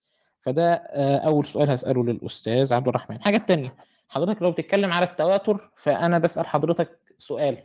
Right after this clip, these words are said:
أول سؤال، التواتر عند حضرتك نظري ولا ضروري؟ العلم المستفاد من التواتر عند سيادتك نظري ولا ضروري؟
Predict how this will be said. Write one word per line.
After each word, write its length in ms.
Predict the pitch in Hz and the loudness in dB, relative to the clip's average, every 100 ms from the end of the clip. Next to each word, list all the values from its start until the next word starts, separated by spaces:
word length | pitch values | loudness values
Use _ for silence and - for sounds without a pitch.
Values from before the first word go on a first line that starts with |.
| - | -6
أول 180 | 143 143 | -2 -2
سؤال، 340 | - - 143 120 - | -4 -2 -2 -2 -8
التواتر 380 | - 170 170 | 0 2 2
عند 160 | 143 143 | -2 -2
حضرتك 520 | - 135 147 143 - | 0 2 2 0 -6
نظري 360 | 139 180 202 202 | -4 -2 0 0
ولا 180 | 190 185 | 0 0
ضروري؟ 420 | 190 185 139 - _ - | 2 0 -2 -8 _ -8
العلم 280 | 135 151 | -6 -4
المستفاد 500 | 131 127 - 135 143 | -6 -10 -10 -6 -4
من 140 | 135 120 | -4 -8
التواتر 400 | - 135 131 - | -2 -2 -2 -6
عند 120 | 110 | -10
سيادتك 400 | 107 143 - - | -4 -4 -4 -6
نظري 220 | 143 160 | 0 2
ولا 120 | 151 143 | 4 2
ضروري؟ 260 | 127 107 | 0 -4